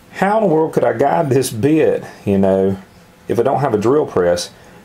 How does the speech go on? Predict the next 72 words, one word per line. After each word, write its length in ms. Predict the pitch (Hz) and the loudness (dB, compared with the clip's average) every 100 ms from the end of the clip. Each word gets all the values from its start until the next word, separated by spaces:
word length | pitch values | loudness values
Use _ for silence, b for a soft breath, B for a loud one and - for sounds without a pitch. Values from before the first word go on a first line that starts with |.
| B B | B B
And 120 | 101 | -2
all 140 | 120 139 | 0 0
of 40 | |
a 20 | |
sudden 200 | 135 151 113 | 0 0 0
I'm 140 | 110 | 0
like, 320 | 104 95 95 | 0 0 0
you 60 | 95 | 0
know, 120 | 92 | 0
well, 380 | 92 113 139 143 B B B - | 2 2 0 -4 B B B -4
you 100 | 98 | 0
know, 260 | 110 120 | 0 0
if 140 | 127 - | 0 -2
it 100 | 113 | -2
starts 300 | 131 139 - | -2 -2 -4
its 180 | - | -2
own 200 | 131 135 | -2 0
hole, 460 | 123 123 104 95 98 | 0 0 0 0 -2
it 120 | 98 95 | -6 -4
can 160 | 95 | 0
wander 320 | 98 113 95 | 0 2 0
up 200 | 98 117 | 0 0
or 80 | 120 | -2
down, 460 | 107 98 95 95 95 | 0 0 0 0 -4
you 80 | - | -4
know, 140 | 90 85 | -2 0
left 260 | 98 104 | 0 0
or 60 | 104 | 0
right, 400 | 95 92 87 - B B B B - | 2 0 0 -4 B B B B -4
just 220 | 107 104 | -2 -2
because 300 | 101 104 95 | -4 -2 -2
of 60 | 90 | 0
the 80 | 92 | 0
nature 300 | 98 95 - | 0 0 -2
of 80 | |
a 40 | 85 | -2
paddle 320 | - 110 95 | -2 -2 0
bit. 380 | 82 85 85 - B B B B B - | 0 2 0 -4 B B B B B -8
So 420 | - 104 101 101 | -2 2 2 0
just 260 | 123 123 | -2 -2
give 160 | 147 135 | 0 0
it 100 | 123 | 0
something 380 | 147 135 - 117 | -2 -2 -4 -4
to, 300 | - 113 110 | 0 0 2
uh, 220 | 104 107 | 0 -2
hold 340 | - 147 139 | -4 -4 -2
the 60 | 113 | 0
walls 440 | 110 165 165 - | 0 0 0 -2
of 60 | 101 | -2
the 60 | 98 | 0
bit 240 | 151 165 | 2 2
or 60 | 95 | 2
the 140 | 87 | 2
edges 280 | 135 135 101 | 2 0 0
of 100 | 92 | 0
the 60 | |
bit 280 | 95 82 - | 2 2 2
in 140 | 107 101 | 0 -2
place 360 | 147 156 - | -2 -2 0
where 100 | 98 | -2
it 80 | - | -2
can't 260 | - 117 101 | -4 -4 -2
move, 340 | 147 156 110 | 0 0 -2
and 120 | 92 | -4
it's 100 | 107 | -4
gonna 200 | - 113 | -4 -6
force 320 | 98 147 165 | -2 -2 -2
it 80 | - | -4
to 60 | 95 | -4
stay 180 | - 101 | -2 0
on 160 | 101 | 0
center. 320 | - 190 - | -2 -2 -4